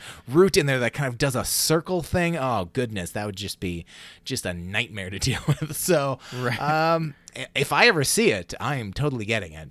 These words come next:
Speaker 1: but, uh, it kinda adds a little bit more flavor. I, I enjoy this game. I'm gonna be honest, when I first saw this game, in fact, the, when I first got this game, my wife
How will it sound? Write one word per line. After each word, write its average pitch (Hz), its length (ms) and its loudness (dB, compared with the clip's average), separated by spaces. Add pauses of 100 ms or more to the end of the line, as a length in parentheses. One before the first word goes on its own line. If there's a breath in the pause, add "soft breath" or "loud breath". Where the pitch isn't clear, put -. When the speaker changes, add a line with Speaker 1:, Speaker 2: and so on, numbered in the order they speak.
(100)
Speaker 1:
but, 90 320 -14
uh, 85 380 -12
it 98 160 -12 (240)
kinda 107 300 -12
adds 104 200 -6
a 104 60 -8
little 117 240 -6
bit 117 160 -10
more 107 160 -12
flavor. 92 320 -12
I, 156 180 -6 (120)
I 226 140 0
enjoy 277 360 2
this 170 160 4
game. 101 300 -2
I'm 117 60 -6
gonna 147 100 0
be 143 120 2
honest, 175 380 0 (240 loud breath)
when 135 140 -8
I - 20 0
first 185 400 0
saw 156 180 2
this 165 160 2
game, 175 200 0
in 147 100 0
fact, 151 300 0
the, 135 100 -2
when 123 220 -2
I - 20 0
first 156 320 0
got 139 220 2
this 120 120 -2
game, 101 200 -6
my 98 100 -4
wife 117 480 -4